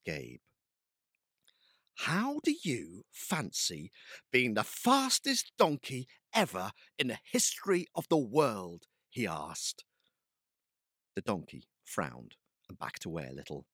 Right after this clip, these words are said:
"It's okay," said Gabe. "I'm a professional. I used to work in Heaven's design department with some of the best engineers in creation." He didn't mention that he'd been kicked out over that little incident with the two-headed chicken.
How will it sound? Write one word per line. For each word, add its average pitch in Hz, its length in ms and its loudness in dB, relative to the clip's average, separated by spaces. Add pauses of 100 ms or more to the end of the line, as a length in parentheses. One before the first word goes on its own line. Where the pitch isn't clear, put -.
(500)
"It's - 400 0
okay," 294 460 2
said - 240 -6
Gabe. 156 300 -6 (380)
"I'm 269 300 4
a 240 60 4
professional. 185 760 0 (800)
I 120 160 -6
used 90 220 -4
to 82 80 -8
work 110 320 -4
in 82 60 -6
Heaven's 98 420 -6
design 120 400 0
department 117 560 0 (140)
with 156 100 4
some 160 180 2
of 139 120 2
the 143 120 2 (140)
best 262 380 2
engineers 220 680 4
in 180 140 -2
creation." 220 800 2 (1200)
He 190 60 -10
didn't - 280 -8
mention 104 360 -6
that 85 100 -6
he'd 85 80 -8
been 82 240 -6
kicked - 300 -8
out 73 260 -6
over 80 180 -8
that 85 140 -10 (220)
little - 240 -8
incident 87 480 -6
with 85 80 -12
the 80 80 -12
two-headed 85 420 -6
chicken. - 420 -6